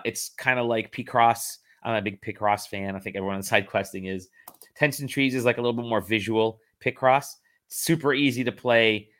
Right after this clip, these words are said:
uh, and it's, it's just a great, um, a fun experience. Uh, I will say I did pick up, started trying Pokemon Sleep, and, uh, yeah, it's a snoozer of,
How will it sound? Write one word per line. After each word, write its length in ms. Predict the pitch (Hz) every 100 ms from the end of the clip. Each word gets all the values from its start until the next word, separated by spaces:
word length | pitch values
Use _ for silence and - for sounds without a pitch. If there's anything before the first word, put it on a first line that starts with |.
| _ _ _ -
uh, 520 | 101 101 98 95 92 - -
and 220 | 98 98
it's, 180 | 95 -
it's 160 | 110 -
just 160 | 98
a 40 | 98
great, 400 | 107 98 - _ -
um, 380 | 85 82 78 - -
a 60 |
fun 180 | - 95
experience. 400 | 90 - 76 - _ _ _ -
Uh, 260 | 123 120
I 100 | 110
will 180 | 131 143
say 220 | 139 135
I 120 | 113
did 280 | 117 131 127
pick 160 | 127 -
up, 200 | 110 - _ _ _
started 280 | 139 120
trying 200 | 104 117
Pokemon 420 | 101 127 123 107 98
Sleep, 380 | 131 170 220 - _ _ _ _ _ _ -
and, 560 | 113 107 104 101 101 - - -
uh, 400 | 98 95 95 95
yeah, 180 | 101 101
it's 120 | 101
a 60 | 104
snoozer 640 | - 98 82 82 85 - 85
of, 160 | 78